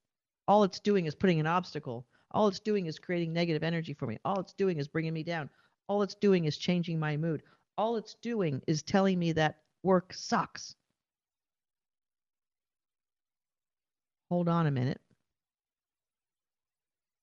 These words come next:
And I'm gonna go back to that topic. But first, I wanna talk about what toxic attractor pattern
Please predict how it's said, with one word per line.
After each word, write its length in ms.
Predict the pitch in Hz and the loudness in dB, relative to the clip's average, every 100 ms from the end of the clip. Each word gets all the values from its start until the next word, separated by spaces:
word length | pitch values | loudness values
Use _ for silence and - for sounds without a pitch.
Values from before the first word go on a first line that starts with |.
| _ _ | _ _
And 80 | 135 | -2
I'm 60 | 127 | -2
gonna 120 | 131 | -2
go 180 | 135 127 | -4 -2
back 320 | 135 139 - | -2 -2 -6
to 100 | - | -8
that 220 | 123 - - _ _ _ _ _ | -6 -8 -12 _ _ _ _ _
topic. 400 | 143 - - - _ _ _ _ _ _ _ _ _ _ _ _ _ _ | -8 -8 -16 -20 _ _ _ _ _ _ _ _ _ _ _ _ _ _
But 100 | 170 | 0
first, 320 | - 196 202 202 | 4 4 6 4
I 60 | |
wanna 260 | 170 156 147 | 2 2 0
talk 320 | - 139 - | 0 -2 0
about 320 | 131 120 113 _ _ _ _ _ _ _ _ _ _ _ _ _ _ _ _ _ _ _ | -2 0 -2 _ _ _ _ _ _ _ _ _ _ _ _ _ _ _ _ _ _ _
what 320 | 151 - - | 2 2 -6
toxic 800 | - 165 165 - - 160 - - _ _ | 0 2 2 0 -4 -4 -6 -18 _ _
attractor 500 | - - 151 147 - | -14 0 2 2 -2
pattern 540 | 147 - 131 131 127 | -4 -2 -2 -2 -4